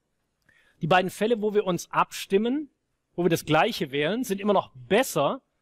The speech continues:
als die Fälle, wo wir was Unterschiedliches wählen, ne? Aber es ist uns nicht mehr egal,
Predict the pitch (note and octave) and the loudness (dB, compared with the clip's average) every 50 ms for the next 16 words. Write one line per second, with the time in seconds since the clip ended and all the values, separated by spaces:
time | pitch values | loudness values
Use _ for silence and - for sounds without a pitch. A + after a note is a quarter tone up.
0 | _ _ _ _ - E3 E3 D#3+ - - - F#3+ A3+ C4+ - - F3 D#3 D#3 F3+ | _ _ _ _ 0 0 0 0 0 -6 -6 -2 -2 -2 -2 0 0 2 2 2
1 | G#3 A#3 C4 - _ - C#3 F#3 G3+ G3 A3 G3+ G#3+ - - - A#3+ B3+ B3+ A#3 | 0 -4 -6 -10 _ -4 -2 -2 2 2 2 2 2 0 0 -2 0 0 2 2
2 | - - - E3 B2+ B2 - C#3+ B2 - A#2+ C3 C#3 C3+ C#3 _ - G#2+ _ _ | 0 0 0 -4 -4 -2 -4 -4 -6 -4 -6 -6 -6 -6 -8 _ -18 -20 _ _
3 | _ _ - E3 A#3 D#4+ D#4 _ _ _ _ _ _ _ _ - - E3 G3+ C4 | _ _ -4 -2 -2 -2 -4 _ _ _ _ _ _ _ _ -4 0 2 2 2
4 | C#4 G3+ D#3 C#3+ E3+ B3 - _ _ _ _ _ _ _ - - C#3 G#3 G#3 F3 | 4 4 4 2 2 0 -2 _ _ _ _ _ _ _ -6 -4 0 0 0 2
5 | G#3 G#3 F3 G#3 F3+ A3 G#3+ G#3 G3 D#3+ G3 D#3 B2 - E3+ F3 G#3+ A#3+ G#3+ D#3+ | 2 2 2 2 2 2 2 2 0 -2 -4 -4 0 2 2 2 4 2 2 2
6 | D3+ F3 A3 A#3+ | 2 2 0 -2